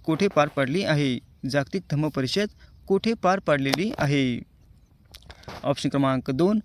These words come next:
म्हणजे मुंबई या ठिकाणी, हे आपलं करेक्ट आन्सर होईल. नेक्स्ट, कोणत्या देशाचे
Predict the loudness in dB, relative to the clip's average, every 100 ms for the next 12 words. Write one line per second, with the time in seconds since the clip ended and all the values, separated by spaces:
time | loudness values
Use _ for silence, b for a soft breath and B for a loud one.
0 | -2 -4 0 2 2 2 0 0 -2 -2
1 | 0 0 -2 -8 -4 -2 0 -2 -2 -2
2 | -2 -2 -4 -4 -2 -2 -4 -2 2 2
3 | 0 -4 -12 b b -2 0 0 -4 -10
4 | -14 B B B -20 -20 -2 2 2 4
5 | 4 4 2 -2 2 2